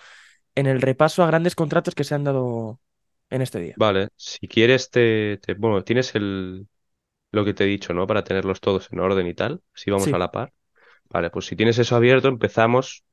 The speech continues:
Speaker 2: Tenemos, bueno, este no es un, no es renovación, tenemos el primer traspaso
Speaker 1: Mm.
Speaker 2: y el que es, para mí, uno de los más, no injustos, porque puede que se lo merezca un poco, pero claro,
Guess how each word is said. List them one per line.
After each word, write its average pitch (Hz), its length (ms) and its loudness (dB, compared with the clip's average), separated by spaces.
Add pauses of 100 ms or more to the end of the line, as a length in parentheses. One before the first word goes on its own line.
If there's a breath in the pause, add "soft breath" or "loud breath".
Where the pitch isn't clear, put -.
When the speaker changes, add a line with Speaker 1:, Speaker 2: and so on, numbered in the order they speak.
(100)
Speaker 2:
Tenemos, 101 540 0 (160)
bueno, 139 160 4
este 127 180 -2
no 151 60 4
es - 120 -4
un, 104 420 -2
no 110 40 -4
es 113 80 -4
renovación, 117 580 2
tenemos 107 280 0
el - 80 -6
primer 107 260 2
traspaso 110 640 0 (920)
Speaker 1:
Mm. 143 160 -8
Speaker 2:
y 104 340 2
el 98 160 4
que 104 140 2
es, - 180 -4 (460)
para 95 260 0
mí, 113 320 -2
uno 110 180 2
de 113 80 4
los 104 220 -2
más, 107 560 -2 (640)
no 113 160 4
injustos, 131 640 2
porque 92 580 0 (880)
puede 131 240 6
que 120 80 2
se 120 160 4
lo 120 80 8
merezca 120 360 4
un 123 100 2
poco, 131 260 4
pero 113 180 6
claro, 107 320 2